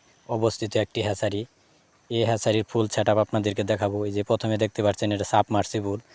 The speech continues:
এটা চারশো ফুট গভীরতা, আয়রন মুক্ত একটা বোরিং করা হয়েছে, ফুল ফ্রেশ পানি। এই পানি দিয়ে রেনু করা হয়। এই যেটি সামনে দেখতে পাচ্ছেন বোতল, এই বোতলে মাছের ডিম দেওয়া হয়। ডিম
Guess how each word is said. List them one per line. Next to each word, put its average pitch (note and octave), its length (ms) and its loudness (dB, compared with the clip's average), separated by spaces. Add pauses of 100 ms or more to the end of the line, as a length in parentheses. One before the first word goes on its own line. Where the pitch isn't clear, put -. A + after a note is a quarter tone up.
(220)
এটা G#2+ 180 -6
চারশো B2 340 4
ফুট G#2+ 200 2 (180)
গভীরতা, G#2 600 8 (1300)
আয়রন A#2+ 380 10
মুক্ত A2+ 280 6
একটা A2+ 220 6
বোরিং G#2 280 10
করা G#2 200 10
হয়েছে, G#2 340 8 (300)
ফুল G#2+ 240 8 (100)
ফ্রেশ G#2+ 280 8
পানি। G#2+ 280 6 (460)
এই A2 100 0
পানি A2 260 2
দিয়ে G#2 220 4
রেনু G#2+ 340 2
করা G2+ 260 4
হয়। G2 220 0
এই G2+ 100 0
যেটি G2+ 240 -2
সামনে G#2 280 -2
দেখতে G2+ 260 -4
পাচ্ছেন G2 320 0
বোতল, G#2 320 2 (380)
এই G#2+ 120 8
বোতলে G#2 360 8
মাছের G#2 360 6
ডিম G#2+ 200 8
দেওয়া A2 260 10
হয়। G#2+ 140 8 (340)
ডিম G2+ 160 6